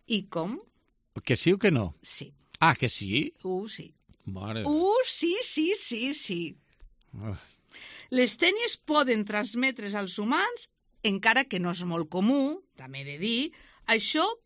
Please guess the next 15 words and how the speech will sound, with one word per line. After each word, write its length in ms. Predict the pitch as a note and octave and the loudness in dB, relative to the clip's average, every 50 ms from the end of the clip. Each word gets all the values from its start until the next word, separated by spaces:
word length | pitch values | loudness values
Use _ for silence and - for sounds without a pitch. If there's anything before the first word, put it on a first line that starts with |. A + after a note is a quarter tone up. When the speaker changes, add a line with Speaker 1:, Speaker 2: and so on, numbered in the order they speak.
| _ _ _ | _ _ _
Speaker 1:
pot 280 | - D#4 D#4+ F4+ - C#4+ | 2 2 2 2 0 -2
ocórrer 680 | C#4 C4+ - G#3 G3 F#3+ F#3 D#3+ D#3 D#3+ D3 C#3 C#3 - _ _ _ _ | -4 -2 0 0 2 2 2 0 -2 -4 -4 -6 -8 -14 _ _ _ _
principalment 960 | D4+ E4+ F#4 E4 - G4 F#4+ - - G#4+ C5+ B4 G4 F#4+ G4 A4+ B4 G4 - _ | 0 2 2 2 2 0 0 4 4 4 4 4 0 -2 -2 -4 -4 -8 -12 _
a 180 | _ C4+ C4 C4 | _ 2 2 4
través 320 | - B3+ B3 C#4+ D4 C4 | 2 2 2 2 0 2
de 100 | C#4 B3+ | 0 0
dues 300 | A3+ A#3+ A#3 G#3+ A#3+ F3+ G3 | 0 0 0 0 0 -2 -2
vies. 460 | G#3+ A3 G3 F3+ F#3 F#3+ F#3 F3+ - - - - - - _ _ _ - | -4 -4 -4 -4 -4 -4 -4 -6 -10 -14 -20 -20 -20 -20 _ _ _ 4
Una, 360 | F#4+ G4 D4+ C4 F#3+ E3+ D3 - - _ _ _ | 4 6 6 4 2 0 -2 -6 -12 _ _ _
la 180 | B3 C4+ C4 B3+ | 4 4 6 6
ingestió 680 | B3 B3 B3 B3+ A#3+ - - - D4 D#4 F#4 G4 F#4 E4+ | 4 4 2 2 0 0 -4 -2 -2 0 0 0 0 -2
d'ous 800 | C4+ A3+ G#3+ A3 A#3 C4+ D4 D#4+ E4+ G#4+ A4+ A#4 A#4 - - - - | -6 -8 -8 -6 2 4 6 6 6 6 4 2 2 0 -2 -4 -6
dels 320 | - G3 G#3+ G#3+ G3+ - - | -4 -2 -2 -2 -2 -4 0
paràsits. 640 | - G3 F#3 G3+ G3+ F#3+ F#3+ - - - B2 A2+ A2 | 2 2 4 6 6 4 4 2 -4 -4 -4 -2 0
Speaker 2:
Ja. 140 | A#2 G#2+ | 0 -2